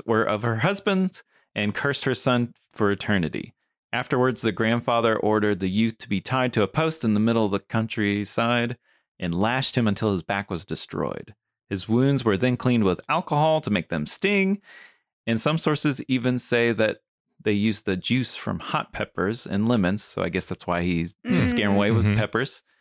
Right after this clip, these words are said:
Speaker 1: to, you know, further, uh, provide him with some pain. Anyway.
Speaker 3: <laughs> "Hi,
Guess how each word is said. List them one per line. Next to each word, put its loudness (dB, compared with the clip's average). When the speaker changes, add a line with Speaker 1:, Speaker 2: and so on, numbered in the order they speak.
Speaker 1:
to, -2
you -2
know, -2
further, 0
uh, -4
provide -2
him -8
with -8
some -8
pain. -8
Anyway. 2
Speaker 3:
<laughs> -4
"Hi, 0